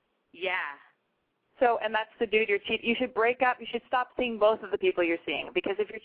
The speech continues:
Speaker 2: cheating on one guy who thinks he's your boyfriend, that is horrible and, and, like, disrespectful to him, and there's no reason for it. But if, and if you don't even like the dude that you're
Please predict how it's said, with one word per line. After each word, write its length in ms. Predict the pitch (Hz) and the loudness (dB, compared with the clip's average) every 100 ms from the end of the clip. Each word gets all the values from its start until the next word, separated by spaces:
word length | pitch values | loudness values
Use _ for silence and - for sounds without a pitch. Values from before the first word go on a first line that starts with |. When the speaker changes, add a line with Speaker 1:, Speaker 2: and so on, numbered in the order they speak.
| 277 | -2
Speaker 2:
cheating 200 | 269 254 | 2 2
on 140 | 214 | 2
one 220 | 220 240 | 0 -2
guy 340 | 254 262 294 330 _ _ | 0 0 0 -4 _ _
who 120 | - | -4
thinks 220 | 240 247 240 | -2 -2 -4
he's 100 | 233 | -2
your 120 | 226 | 0
boyfriend, 580 | 196 220 277 277 330 339 _ _ _ _ _ - | 2 2 2 0 0 -8 _ _ _ _ _ -2
that 220 | 208 202 | 0 0
is 200 | 196 185 - | 0 0 0
horrible 540 | 226 220 214 220 214 - | 2 2 4 2 2 0
and, 220 | 202 196 - | -6 -10 -8
and, 240 | 190 185 | -8 -4
like, 360 | 170 165 - - - | -2 -2 -6 -8 -4
disrespectful 540 | 202 214 196 196 226 | -2 -2 -2 -2 -2
to 80 | 220 | 0
him, 340 | 220 226 233 - | 2 2 0 -4
and 340 | 196 180 170 165 - _ _ | -2 -2 -2 -10 -18 _ _
there's 160 | 214 202 | 0 2
no 200 | 214 185 - | -2 -2 -6
reason 340 | 202 214 226 | 0 0 0
for 220 | 262 269 | 2 2
it. 160 | 285 269 _ _ _ _ | 2 -2 _ _ _ _
But 220 | 220 220 - _ _ _ _ _ _ _ _ _ - | -2 -2 -4 _ _ _ _ _ _ _ _ _ -4
if, 100 | - - | -4 -4
and 100 | 220 | -4
if 120 | 240 | 2
you 100 | 226 | 6
don't 180 | 233 233 | 6 6
even 160 | 220 | 0
like 180 | 190 208 - | -2 -2 -2
the 80 | 202 | 0
dude 180 | 208 - | 2 2
that 60 | |
you're 120 | 175 | 0